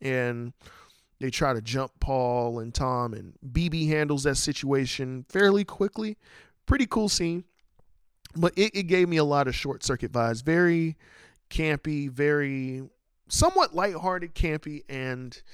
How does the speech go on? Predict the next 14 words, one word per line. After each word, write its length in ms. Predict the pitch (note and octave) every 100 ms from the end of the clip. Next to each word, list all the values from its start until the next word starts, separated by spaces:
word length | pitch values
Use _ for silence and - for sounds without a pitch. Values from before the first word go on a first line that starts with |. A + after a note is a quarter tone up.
| - - - - - - - -
you 100 | G3+
know, 80 | G3+
a 120 | D#3
bit 160 | D#3+ C#4
of 340 | D4 G3+ - - -
suspense. 720 | - F#3 D3+ - - E3+ C3+
I 60 | E3
wouldn't 300 | F#3+ C4 A3
say 300 | - F3+ E3 -
exactly 680 | C#3+ C3 D3 D3 - C3+ A#2+
horror 680 | A#2 - - D#3 C3+ B2 A#2+
just 500 | A2+ C3 A#2+ - A#2
yet. 300 | A2+ A2 - - - - - - _ - - - - - - -
So, 400 | - A3+ G3+ B2